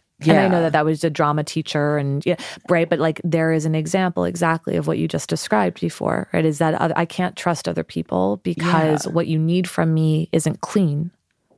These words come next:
Speaker 2: Yeah, and I just wanted my mom to step in and be like, "That's crazy. No, you have to go to this funeral." And I just have always been angry that that's how it happened.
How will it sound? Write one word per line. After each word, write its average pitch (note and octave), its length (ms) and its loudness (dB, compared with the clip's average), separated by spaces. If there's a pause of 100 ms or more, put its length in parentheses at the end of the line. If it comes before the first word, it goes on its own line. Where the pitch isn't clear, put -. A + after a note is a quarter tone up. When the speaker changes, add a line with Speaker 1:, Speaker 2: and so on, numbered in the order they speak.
(180)
Speaker 2:
Yeah, D#3+ 280 4
and C#3+ 200 4
I C3 220 4
just - 240 -6
wanted D3+ 240 2
my B2+ 140 2
mom C#3 260 2
to D3 80 0
step C3+ 280 -2
in F3 120 2
and D3+ 120 2
be C3+ 60 2
like, B2 160 0
"That's D3+ 220 -2
crazy. G#3+ 360 0
No, F3 360 4 (380)
you F#3 100 4
have E3+ 320 2
to F#3 100 0
go F#3+ 160 2
to A3 60 2
this F3+ 160 -2
funeral." C3 580 2
And C3 500 0 (1000)
I D#3 120 2
just D3 160 -6
have D3 120 0
always F3 300 2
been C#3+ 120 0
angry A#2 680 0
that B2 180 0
that's A#2+ 240 0
how A#2 220 0
it - 80 -2
happened. F#2 680 -4